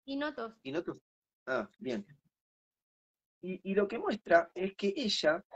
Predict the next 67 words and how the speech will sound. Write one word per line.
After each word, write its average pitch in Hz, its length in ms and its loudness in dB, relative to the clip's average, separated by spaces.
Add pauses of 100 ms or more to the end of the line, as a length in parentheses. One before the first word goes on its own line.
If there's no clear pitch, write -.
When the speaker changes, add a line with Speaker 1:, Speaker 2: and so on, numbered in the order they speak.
(240)
Speaker 2:
hacía 214 320 2
dulces. 190 480 0
A - 120 0
nadie 185 240 4
le 143 80 4
gusta 143 160 6
el, 139 120 2
el, 135 180 2
el, 123 220 0
lo 135 160 4
de 127 120 6
quinoto. 123 440 -2
¿Y 143 80 0
a 143 60 2
quién 202 140 -2
le - 20 2
Speaker 1:
A - 20 2
Speaker 2:
gustaba? 320 220 4
Speaker 1:
mí 359 60 4
Speaker 2:
Le - 60 4
Speaker 1:
sí, 381 40 -4
Speaker 2:
gustaba 339 200 0
a - 40 -6
ella. 277 120 -4
Speaker 1:
hacía 339 260 -6
mermeladas 285 920 0
y 285 60 -6
las 233 180 -4
ponía 269 380 -2
en 285 100 -2
unos 277 380 -2
frascos. 254 500 -8 (800)
Speaker 2:
Ah, 151 120 2
sí, 160 140 0
sí, 147 140 -6
sí. - 100 -14 (380)
¿A - 60 0
vos 208 80 4
te 220 60 0
gustaban 190 260 8
de 147 80 4
quinoto? 165 360 2
Mi 143 80 0
abuela 196 260 4
tenía 127 240 -2
quinoto, 143 320 -2
ni, 117 320 -4
ni 135 200 -6
loco 117 300 0
lo 95 120 -8
comía. 92 360 -14
Speaker 1:
Y 254 140 -12
sí, 285 240 -6
me 254 140 -6
gustaba. 240 380 6
Speaker 2:
Ah, - 100 -10
Speaker 1:
Todo 349 160 2
lo - 60 4
que - 80 -4
Speaker 2:
dice 202 80 2
la - 60 4
Speaker 1:
hacía - 80 2
mi 190 60 2
abuela - 220 4
Speaker 2:
abuela, - 40 4
Speaker 1:
me 220 140 -6
gustaba. 226 220 -10